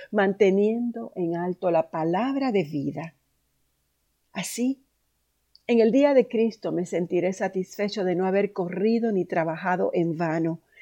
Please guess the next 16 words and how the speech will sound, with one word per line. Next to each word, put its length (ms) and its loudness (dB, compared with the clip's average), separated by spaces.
y 60 4
aunque 260 6
mi 160 4
vida 260 2
fuera 300 2
derramada 640 0
sobre 280 -4
el 60 -4
sacrificio 720 -4
y 60 -6
servicio 560 -2
que 120 -6
proceden 500 -2
de 100 0
su 160 -10
fe, 320 -6